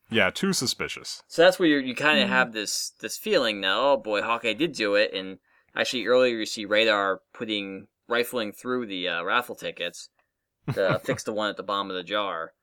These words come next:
Speaker 1: Oh, okay.
Speaker 2: Uh, while people are having a party, there's a scene that shows them doing that. Um, but like you said, this is the feeling you're going in now that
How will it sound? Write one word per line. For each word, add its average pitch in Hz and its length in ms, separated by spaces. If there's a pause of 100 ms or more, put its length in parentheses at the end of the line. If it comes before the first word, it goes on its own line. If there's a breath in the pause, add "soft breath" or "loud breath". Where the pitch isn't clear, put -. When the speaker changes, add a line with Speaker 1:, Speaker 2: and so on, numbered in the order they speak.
(240)
Speaker 1:
Oh, 120 220
okay. 95 200
Speaker 2:
Uh, 87 260
while 87 100
people 104 240
are 92 300
having 104 220
a 90 60
party, 104 280
there's 85 120
a 85 80
scene 95 220
that 82 120
shows 90 260
them 87 100
doing 87 280
that. 90 300 (280)
Um, 85 580 (460)
but 98 220
like 104 160
you 123 60
said, 135 300
this 110 120
is 123 120
the 120 100
feeling 135 320
you're 127 80
going 120 300
in 131 160
now 101 280
that 92 280